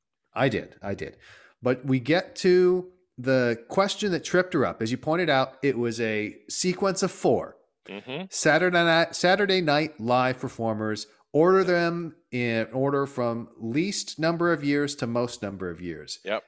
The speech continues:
Speaker 1: And I'm gonna tell you, I, I would have missed this one. I, I shouldn't have, but I did miss this one in the
Speaker 2: Oh, yeah.
Speaker 1: moment.
Speaker 2: No, uh, that was fairly easy. It was, uh, uh, let's see, uh, Robert Downey Junior,
Speaker 1: Mm-hmm.
Speaker 2: uh, who was mainly only as a guest.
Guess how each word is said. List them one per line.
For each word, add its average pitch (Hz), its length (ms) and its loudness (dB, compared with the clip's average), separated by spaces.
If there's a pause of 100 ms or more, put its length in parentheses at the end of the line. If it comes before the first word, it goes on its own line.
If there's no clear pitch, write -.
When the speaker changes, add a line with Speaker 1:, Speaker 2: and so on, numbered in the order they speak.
(120)
Speaker 1:
And 101 120 -10
I'm 131 100 -10
gonna 160 120 2
tell 180 240 2
you, 107 240 0 (520)
I, 127 380 2 (200)
I 113 120 0
would 117 240 2
have 226 120 4
missed 233 240 0
this - 140 -6
one. 107 140 -4
I, 120 200 -2
I 123 140 0
shouldn't 220 480 2
have, 92 300 -2
but 123 100 0
I 117 140 4
did 147 340 2
miss 175 220 0
this 135 240 -6
one 113 160 -4
in 117 140 -4
the 107 80 0
Speaker 2:
Oh, 117 40 2
yeah. 117 140 0
Speaker 1:
moment. 80 260 -10 (500)
Speaker 2:
No, 101 340 -2 (140)
uh, 101 360 -2 (100)
that 139 200 -2
was 180 220 -6 (420)
fairly 120 380 0
easy. 95 420 -10
It 82 60 -6
was, 85 300 -10
uh, 85 380 -4 (580)
uh, 90 240 -8 (100)
let's 90 100 -14
see, - 360 -14 (120)
uh, 87 120 -10
Robert 107 300 -2
Downey 135 240 0
Junior, 117 600 -6 (100)
Speaker 1:
Mm-hmm. 117 180 -10
Speaker 2:
uh, 87 220 -2
who 110 120 -12
was 98 200 -8
mainly 123 400 -6
only 101 240 -6
as 90 220 -6
a - 40 -14
guest. 73 440 -10